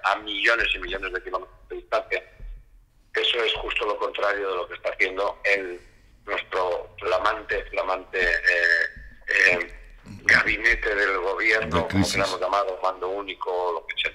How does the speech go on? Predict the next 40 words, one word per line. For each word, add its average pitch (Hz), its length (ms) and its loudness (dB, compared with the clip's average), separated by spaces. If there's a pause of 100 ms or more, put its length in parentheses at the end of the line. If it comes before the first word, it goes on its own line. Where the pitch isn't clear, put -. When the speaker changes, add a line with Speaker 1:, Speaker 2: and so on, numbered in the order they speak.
(760)
Speaker 2:
Pero, 110 240 0
pero - 240 2
fíjate, 147 520 4
fíjate, 117 880 4
Diego, 101 320 4
que 92 120 0
estamos 101 320 0
hablando 107 400 4
de 90 120 4
la 85 60 2
inmediata 82 340 2
creación 95 500 2
de 90 60 0
un 95 120 2
equipo 92 340 0
científico, - 680 -2 (320)
eh, 85 300 0
científico 120 360 4
asesor, 98 380 4
pero 92 140 2
claro, 120 280 6
luego 135 420 6 (120)
habría 139 380 4
que - 100 0
montar 107 380 6
otro 135 260 8
equipo 127 460 6
que 107 80 4
de 92 80 10
alguna 123 240 8
forma 139 280 8
evaluara 107 800 10 (340)
las 85 500 6
decisiones 110 960 4
de, 95 220 4
de, 87 180 2
de 95 100 2
este 110 140 0
equipo 120 240 2
anterior 123 420 8